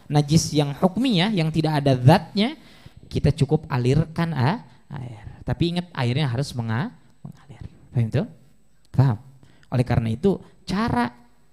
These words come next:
paling bagus menghilangkan najis, contohnya ada kencing di mana? Di bata atau gimana, agar menghemat,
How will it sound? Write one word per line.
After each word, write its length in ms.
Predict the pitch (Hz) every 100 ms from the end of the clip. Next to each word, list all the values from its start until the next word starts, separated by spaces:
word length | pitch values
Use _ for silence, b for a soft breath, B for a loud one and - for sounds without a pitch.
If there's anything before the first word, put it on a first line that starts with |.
| _
paling 640 | - 165 156 151 147 135
bagus 500 | 127 196 240 269 254
menghilangkan 640 | 151 135 131 127 127 135 123
najis, 560 | 123 151 160 156 -
contohnya 420 | - 113 117 117
ada 140 | 113 120
kencing 420 | 139 151 - 143
di 140 | 120
mana? 260 | 117 135 233 233 b b b b -
Di 400 | 123 120 120 123
bata 400 | 120 147 - 156
atau 220 | 131 120 113
gimana, 400 | 143 185 175 -
agar 400 | 139 135 127 139
menghemat, 680 | 160 180 156 196 147 113 160